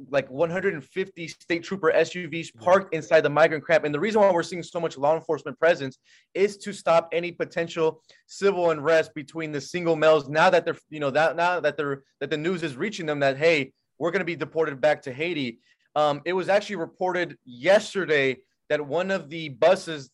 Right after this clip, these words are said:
uh, that were being taken into a processing center, that the,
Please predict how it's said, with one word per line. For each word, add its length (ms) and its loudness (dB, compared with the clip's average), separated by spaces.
uh, 120 0
that 180 2
were 100 0
being 180 -6
taken 260 -6
into 240 -4
a 60 0
processing 540 0
center, 280 -4
that 140 0
the, 220 -4